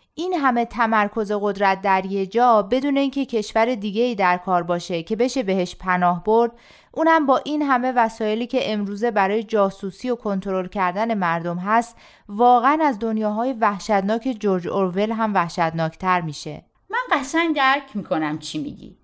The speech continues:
Speaker 2: واقعاً هم این سناریویی که تو تصور می‌کنی خیلی وحشتناکه. اما مسلماً هدف والا و مشترکی که کمک می‌کنه مردم دنیا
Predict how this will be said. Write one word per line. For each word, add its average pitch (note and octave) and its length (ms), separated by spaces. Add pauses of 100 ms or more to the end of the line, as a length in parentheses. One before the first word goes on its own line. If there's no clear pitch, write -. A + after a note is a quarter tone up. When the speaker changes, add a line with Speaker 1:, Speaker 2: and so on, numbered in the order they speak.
(300)
Speaker 2:
واقعاً F3+ 640
هم E4+ 120
این F4 100
سناریویی G#3+ 680
که D4 120
تو B3 120
تصور F#3+ 600
می‌کنی G3+ 360
خیلی B3+ 360
وحشتناکه. D#3+ 880 (580)
اما C5 340
مسلماً C#4 720 (220)
هدف C#4+ 400 (160)
والا B3 400
و D4 60
مشترکی A3+ 580
که A3 100
کمک C4+ 520
می‌کنه G#3+ 340
مردم B3+ 500
دنیا F#3 520